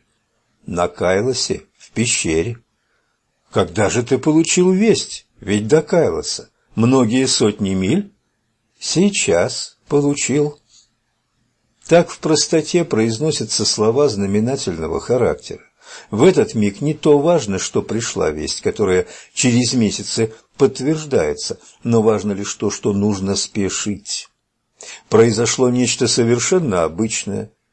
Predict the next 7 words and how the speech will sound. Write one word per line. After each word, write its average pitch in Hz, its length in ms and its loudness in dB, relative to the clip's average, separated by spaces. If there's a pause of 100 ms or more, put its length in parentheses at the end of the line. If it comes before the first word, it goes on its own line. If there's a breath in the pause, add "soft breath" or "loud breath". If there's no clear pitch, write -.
(160)
не 120 180 2
выходящее 131 720 0
за 85 140 -8
пределы 110 420 -2
возможностей 90 680 -4
каждого 117 480 -2
дня, 135 340 -6